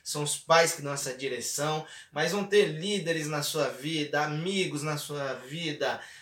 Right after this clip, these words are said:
é, parentes e pessoas que vão cons-, fazendo essa construção. Eu creio, eu penso nisso, né, que nossa vida é uma construção feita de vários tijolinhos.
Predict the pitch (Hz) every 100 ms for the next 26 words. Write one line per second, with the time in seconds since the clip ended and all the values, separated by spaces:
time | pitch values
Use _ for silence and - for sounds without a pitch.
0 | - 135 139 127 123 120 120 - - 220
1 | 214 175 180 240 247 214 175 - 160 139
2 | 127 123 - - 277 - 403 - - -
3 | 294 277 196 - 233 180 254 277 - -
4 | - - 349 339 - 254 233 254 254 247
5 | 247 262 254 247 226 - 285 180 - _
6 | _ - 165 - 233 262 220 - 269 294
7 | 269 247 196 208 208 - 147 180 185 170
8 | 156 151 143 135 - - 180 214 208 156
9 | 220 214 202 202 220 214 196 - 196 202
10 | 208 214 185 196 156 180 226 226 220 233
11 | 226 247 233 208 143 - -